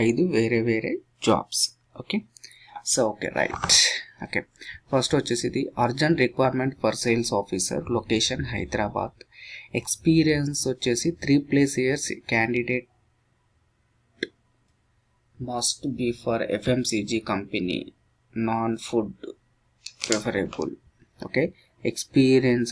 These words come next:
అనేది ఎఫ్ఎంసీజీలో ఉండేటట్టు చూసుకోండి. So, కంపెనీ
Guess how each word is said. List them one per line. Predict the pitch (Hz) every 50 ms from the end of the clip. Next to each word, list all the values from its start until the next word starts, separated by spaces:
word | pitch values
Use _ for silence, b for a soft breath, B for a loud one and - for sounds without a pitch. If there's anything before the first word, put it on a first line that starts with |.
| 123
అనేది | 113 113 110 107 117 165 180
ఎఫ్ఎంసీజీలో | 143 - - 117 117 117 110 - 113 107 107 117 107 107 98 90 87
ఉండేటట్టు | 76 90 101 95 - - 87 - - 127 -
చూసుకోండి. | - 104 90 - - - - - - - - 180 208 - _ _ _ _ _ _ _ _ _ _ _ - -
So, | - - 107 101 98 95 92 80 73 71 - - - _ _ _ _ _ _ _ _ - - _ _ _ _ _ _ _ _ _ _ _ _ _ _ _ _ _ _ _ _ _ - - - -
కంపెనీ | 123 120 120 - - 127 120 117